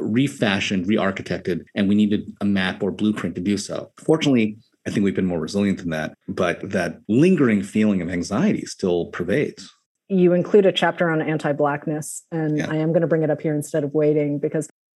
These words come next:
Speaker 2: this is something we have to confront as a community. It cannot continue to be acceptable. It simply cannot. And part of that is the legacy of Los Angeles in ninety-two, obviously, and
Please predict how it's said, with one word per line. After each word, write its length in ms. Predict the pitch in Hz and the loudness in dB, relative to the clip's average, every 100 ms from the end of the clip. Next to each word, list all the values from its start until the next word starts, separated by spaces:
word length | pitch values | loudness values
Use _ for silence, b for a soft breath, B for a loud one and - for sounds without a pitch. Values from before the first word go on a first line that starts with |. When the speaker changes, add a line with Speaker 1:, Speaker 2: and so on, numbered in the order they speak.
| - | 4
Speaker 2:
this 140 | 226 | 4
is 80 | 226 | 4
something 300 | 226 202 180 | 2 2 4
we 100 | 170 | 2
have 220 | - 156 | 2 -2
to 80 | 147 | -2
confront 440 | 160 147 151 143 | -2 -2 -2 -2
as 140 | 147 151 | -2 -4
a 60 | |
community. 560 | 165 151 151 147 139 139 - | -4 -2 0 -2 -4 -6 -6
It 100 | 180 | -6
cannot 560 | - - 185 165 139 | -4 0 2 0 -4
continue 400 | - 170 175 170 | -4 0 2 4
to 80 | 165 | 4
be 160 | 156 151 | 4 2
acceptable. 480 | 147 175 180 143 - | 0 -4 -4 -2 0
It 140 | 180 | 0
simply 320 | - 185 170 | 0 0 2
cannot. 480 | 147 175 160 165 - - | 0 -2 -2 -2 -6 0
And 320 | 220 214 208 | 4 4 0
part 240 | - 240 | 0 4
of 100 | 226 | 6
that 300 | 208 185 180 | 6 4 4
is 320 | 190 180 170 - | 4 4 4 2
the 100 | 175 | 2
legacy 680 | 165 165 - 170 160 160 | 4 2 2 4 6 6
of 240 | 160 165 165 | 4 2 2
Los 240 | 156 147 | 0 0
Angeles 440 | 160 156 156 147 | 0 2 0 0
in 80 | 156 | -2
ninety-two, 520 | 151 143 147 143 156 | 0 0 -2 -2 0
obviously, 520 | 143 143 151 - 151 143 | 0 0 -4 -4 -4 -4
and 420 | 160 156 147 | -2 -2 -2